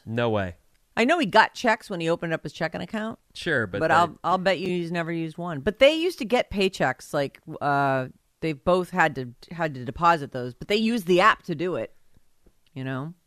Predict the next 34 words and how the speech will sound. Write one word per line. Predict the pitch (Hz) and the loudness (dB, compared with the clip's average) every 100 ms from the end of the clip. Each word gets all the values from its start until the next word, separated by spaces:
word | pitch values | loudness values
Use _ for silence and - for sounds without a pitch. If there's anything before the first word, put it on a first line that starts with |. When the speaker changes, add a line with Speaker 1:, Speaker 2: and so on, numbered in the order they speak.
| _ _ _ _ - _ _ | _ _ _ _ -20 _ _
Speaker 1:
Do | - | -2
you | 151 | 2
think | 185 175 | 2 2
your | 185 | -2
boy | 131 160 170 165 | 0 2 2 2
has | 170 135 | 2 0
made | 147 160 156 | 0 2 2
a | |
phone | 139 156 151 165 | 0 -2 -2 -4
call | 147 156 151 160 | -2 0 2 0
on | 151 | 0
a | 127 | -2
rotary | 110 104 135 151 151 151 151 | -4 0 2 2 2 0 -2
phone? | 139 151 143 151 165 _ _ _ - | 0 0 2 0 -6 _ _ _ -10
Speaker 2:
No. | 127 - _ _ _ _ _ _ _ _ | -10 -10 _ _ _ _ _ _ _ _
I | 123 | -12
doubt | 120 113 110 | -8 -8 -8
it. | - _ _ _ _ _ _ _ - | -12 _ _ _ _ _ _ _ -2
Maybe. | 220 160 117 120 _ _ | 0 0 -2 -8 _ _
Sometimes | 233 220 185 | -4 -2 -2
people | - 170 147 | -2 -4 -2
have | 139 | -4
stuff | - 131 | -4 -8
like | 127 | -6
that | 123 120 | -8 -8
just | 117 | -10
to | 123 | -12
be | 117 110 _ - | -10 -12 _ -12
a | |
hipster. | 127 127 - 120 123 _ _ _ _ _ _ _ _ _ _ - | -10 -10 -12 -12 -14 _ _ _ _ _ _ _ _ _ _ -6
Speaker 1:
Also | 123 131 151 131 | -2 0 0 0
on | 123 | -2
the | 117 | -4
list, | 113 113 - - | -4 -4 -8 -14